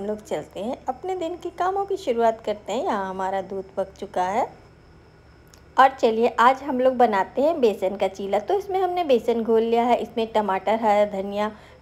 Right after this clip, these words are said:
प्याज और धनिया और नमक और मिर्च, यही सब डाल लिया है कट करके। तो अपना पैन गरम करेंगे और हम इसमें बेसन का चीला बनाएंगे।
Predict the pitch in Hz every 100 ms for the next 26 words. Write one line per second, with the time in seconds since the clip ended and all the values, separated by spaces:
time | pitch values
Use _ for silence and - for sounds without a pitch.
0 | - 220 208 196 196 196 - - - -
1 | 196 196 196 214 - - - - 208 208
2 | 208 202 208 254 - - - 196 190 196
3 | 214 220 214 214 - 285 311 269 285 -
4 | - 277 285 285 320 466 262 185 180 180
5 | 180 170 202 - - - - 214 208 -
6 | 175 - 170 - - - - - 233 220
7 | 226 220 226 175 180 190 196 202 208 220
8 | 226 254 415 220 208 208 214 208 - 262
9 | 403 220 202 185 190 294 381 285 208 190
10 | 185 170 175 180